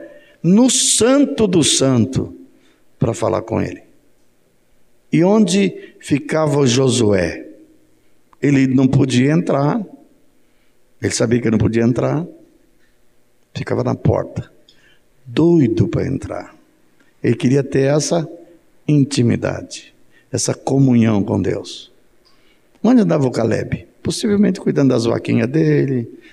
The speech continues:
das ovelhinhas dele. Não estava fazendo nada de errado. Honesto, trabalho,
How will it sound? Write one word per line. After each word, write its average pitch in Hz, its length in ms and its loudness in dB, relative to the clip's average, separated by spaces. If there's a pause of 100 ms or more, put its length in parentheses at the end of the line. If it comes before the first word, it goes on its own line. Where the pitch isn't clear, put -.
(120)
das 104 180 -4
ovelhinhas 110 400 0
dele. 175 120 0
Não - 20 4
estava 254 160 0
fazendo 208 160 4
nada 262 240 2
de 208 80 0
errado. 165 440 -2 (1120)
Honesto, 127 640 0
trabalho, 120 680 -4